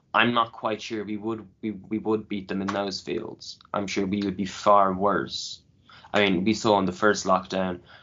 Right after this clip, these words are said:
a rise in by fifty percent in domestic violence. I mean, we've seen our economy shrink drastically. We,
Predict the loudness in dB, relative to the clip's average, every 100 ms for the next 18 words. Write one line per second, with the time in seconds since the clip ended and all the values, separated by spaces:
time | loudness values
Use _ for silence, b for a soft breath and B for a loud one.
0 | b 2 4 8 8 8 6 2 -4 -12
1 | _ -4 -2 -2 -2 -4 0 0 0 -4
2 | -6 -6 -2 -2 -2 -8 -16 -18 _ _
3 | _ -4 -2 -2 0 -2 -4 -4 2 4
4 | 2 -2 -8 -12 -14 -16 _ _ b b
5 | b b 0 2 2 0 0 0 2 4
6 | 4 2 0 2 2 4 2 0 -2 -2
7 | 0 0 -2 4 6 8 8 4 -6 -8
8 | -4 -4 -4 -6